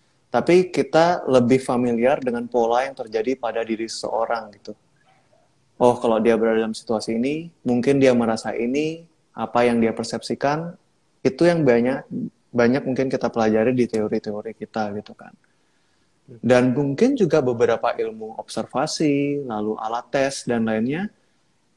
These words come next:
Speaker 1: istilahnya dirancang untuk mencoba memahami seorang, dan itu mungkin yang orang-orang kira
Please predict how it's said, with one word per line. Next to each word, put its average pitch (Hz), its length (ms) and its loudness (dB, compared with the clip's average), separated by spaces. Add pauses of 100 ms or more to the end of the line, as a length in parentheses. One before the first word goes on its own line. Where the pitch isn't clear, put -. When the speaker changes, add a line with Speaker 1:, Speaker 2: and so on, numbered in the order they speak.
(300)
Speaker 1:
istilahnya 147 480 0
dirancang 143 560 2
untuk 151 160 -6
mencoba 127 400 -2
memahami 123 400 -8
seorang, 113 540 -6 (260)
dan 120 240 0
itu 131 320 2
mungkin 156 400 0
yang 143 160 -6
orang-orang 117 480 -4
kira 127 480 -6